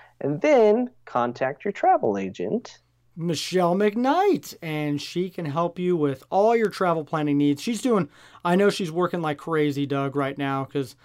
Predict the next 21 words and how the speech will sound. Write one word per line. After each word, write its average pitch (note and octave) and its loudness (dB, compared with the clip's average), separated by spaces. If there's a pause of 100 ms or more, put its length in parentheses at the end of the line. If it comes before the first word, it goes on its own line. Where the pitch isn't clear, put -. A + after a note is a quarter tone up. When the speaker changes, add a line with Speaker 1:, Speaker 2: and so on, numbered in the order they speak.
(340)
Speaker 2:
I, C#3+ -6 (140)
I C#3+ -4
think, E3+ -4
uh, C#3 -2 (580)
people G#3+ 2
are G#3+ 8
being G3 6
inspired F#3+ 2
to F3 -4
travel, E3+ 0
even E3 -2
though, D#3 0
'cause C#3+ -8
there's C#3+ -4
not E3 -2
a - -2
lot D#3+ 0
of - -8
travel C#3 -4
happening. F#3 -2
Speaker 1:
Mm-hmm. A#2+ -4